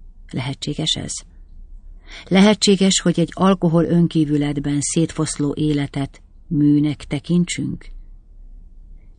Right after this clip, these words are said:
Itt értünk a vulkán alatt lényegéhez. Mert Laurie is csak úgy tudott urrá lenni saját alkoholizmusán, hogy nem csak magát az esztelen, partalan ivást, hanem a kórkép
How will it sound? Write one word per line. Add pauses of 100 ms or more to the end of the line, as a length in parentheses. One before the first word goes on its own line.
(300)
Itt
értünk
a
vulkán
alatt
lényegéhez. (1200)
Mert
Laurie
is
csak
úgy
tudott
urrá
lenni
saját
alkoholizmusán, (560)
hogy
nem
csak
magát
az
esztelen,
partalan
ivást, (160)
hanem
a
kórkép